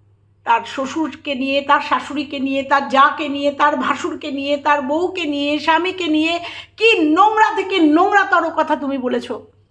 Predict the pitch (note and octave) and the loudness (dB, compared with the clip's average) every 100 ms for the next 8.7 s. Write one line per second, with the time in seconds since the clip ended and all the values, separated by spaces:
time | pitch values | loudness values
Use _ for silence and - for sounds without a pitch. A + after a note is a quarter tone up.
0 | _ _ _ _ _ _ _ _ _ _ | _ _ _ _ _ _ _ _ _ _
1 | _ _ C4+ C#4+ B3+ A#3+ C4 C4 B3+ C4 | _ _ -2 0 0 -2 -2 -2 0 -2
2 | B3+ C4 B3+ C4+ B3 A3 A#3 - C#4+ C#4 | -2 -4 -4 -2 -2 -2 -4 -6 -2 2
3 | D4+ F#4 - _ _ _ _ - A#3+ B3+ | 2 0 -6 _ _ _ _ -8 -2 -2
4 | B3+ C4 B3+ C4 B3 C4+ B3 C#4 D4+ D4+ | -2 -4 0 0 -2 -4 -6 -4 -6 -4
5 | D#4 D4+ D#4+ G4 - - _ _ C4 E4 | 0 2 2 0 -2 -20 _ _ -2 2
6 | D4 C4 C4 D4 D4 D#4 G4 - - B4 | 2 2 2 2 2 0 -2 -4 -4 -4
7 | - F4 C#4 A#3+ B3+ E4 E4 D4 D#4 E4+ | -4 -8 -4 -2 0 2 2 2 0 0
8 | F4+ C#4 - E4+ - F4+ - | 2 2 0 -4 -4 -4 -4